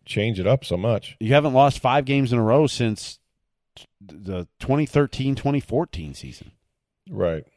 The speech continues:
Speaker 2: You know, that was before this big run of playoffs. I mean, that was the year that they made the playoffs and got swept in the first round, and then the next year they went to the Stanley Cup final.
Speaker 1: Mm-hmm.
Speaker 2: So, uh,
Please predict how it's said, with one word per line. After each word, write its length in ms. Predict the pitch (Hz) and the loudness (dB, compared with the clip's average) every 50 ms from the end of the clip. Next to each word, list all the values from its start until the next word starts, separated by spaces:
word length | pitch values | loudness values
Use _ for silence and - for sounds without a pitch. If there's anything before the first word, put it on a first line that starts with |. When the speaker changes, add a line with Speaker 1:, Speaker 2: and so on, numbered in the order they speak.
| _ _ _ _ _ _ _ _ _ _ _ _ _ _ _ _ _ - - - | _ _ _ _ _ _ _ _ _ _ _ _ _ _ _ _ _ -20 -8 -4
Speaker 2:
You 100 | 101 104 | -2 -2
know, 120 | 107 - | -2 -2
that 160 | - 120 131 135 | -2 -2 0 0
was 100 | 139 113 | 2 2
before 400 | 117 127 - - 135 160 175 156 | 2 0 4 6 8 8 8 6
this 140 | 131 120 101 | 4 0 -2
big 220 | 95 131 123 104 | -2 -2 -2 0
run 260 | 98 113 107 101 98 | 0 0 0 0 -2
of 140 | 95 87 - | -4 -6 -6
playoffs. 420 | - - 98 87 76 73 76 - 104 | -6 -6 -6 -6 -6 -8 -6 -4 -2
I 40 | 101 | 0
mean, 100 | 107 110 | 2 2
that 140 | 120 135 147 | 4 4 2
was 100 | - 104 | 2 0
the 80 | 123 120 | 0 0
year 300 | 120 123 120 117 117 110 | 2 2 2 0 0 -2
that 180 | 117 110 92 87 | -4 -4 -4 -4
they 80 | 107 107 | -2 0
made 180 | 123 139 143 123 | 0 2 2 0
the 60 | 131 | 0
playoffs 260 | - 131 123 117 113 | 2 2 2 2 2
and 80 | 117 107 | 0 -4
got 100 | 107 98 | -6 -8
swept 340 | - - 120 127 117 - - | -6 -2 0 0 0 0 -2
in 60 | 117 | -4
the 80 | 110 - | -4 -2
first 240 | - 120 113 104 | -2 -2 -2 -2
round, 360 | 107 117 143 151 104 76 80 90 | -2 -4 -4 -4 -6 -6 -6 -6
and 80 | 95 101 | -4 -4
then 80 | 101 98 | -4 -2
the 60 | 98 | 0
next 240 | 104 120 131 - - | 0 -2 -2 -2 -4
year 80 | 113 101 | -4 -4
they 100 | 98 95 | -2 -4
went 140 | 95 87 | -4 -6
to 80 | - - | -8 -12
the 60 | 87 | -12
Stanley 240 | - - 95 87 80 | -10 -8 -8 -8 -8
Cup 160 | - 90 - - | -10 -12 -6 -4
final. 360 | 110 123 135 113 87 92 - _ _ _ _ _ _ _ _ _ _ _ _ _ _ _ _ - | -4 -4 -2 -4 -6 -8 -10 _ _ _ _ _ _ _ _ _ _ _ _ _ _ _ _ -16
Speaker 1:
Mm-hmm. 420 | 107 104 101 92 92 92 92 92 92 92 _ _ _ _ _ _ _ _ _ _ _ _ _ _ _ _ | -14 -14 -12 -14 -14 -14 -16 -16 -18 -20 _ _ _ _ _ _ _ _ _ _ _ _ _ _ _ _
Speaker 2:
So, 460 | - - 107 104 104 104 104 - - - | -4 0 2 2 2 2 0 -2 -6 -8
uh, 120 | - | -8